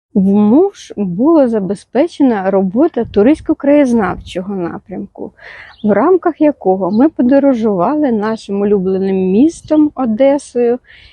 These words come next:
та розглядали найцікавіші її куточки. У вільний час ми дуже багато часу проводили на трасі здоров'я та біля моря.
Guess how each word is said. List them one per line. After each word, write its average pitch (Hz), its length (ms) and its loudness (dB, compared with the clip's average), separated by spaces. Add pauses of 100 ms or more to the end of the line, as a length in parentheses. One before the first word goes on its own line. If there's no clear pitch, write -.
(140)
та 262 120 0
розглядали 233 880 2
найцікавіші 226 1120 0
її 202 560 0
куточки. - 920 -6 (840)
У 240 140 4
вільний 330 480 4
час - 580 -12
ми 240 380 -4
дуже 277 380 -2
багато 269 440 -4
часу 294 480 -4
проводили 220 600 2
на 214 140 0
трасі 226 500 -2
здоров'я 226 600 0 (120)
та 294 280 -2
біля 247 420 2
моря. 175 460 -2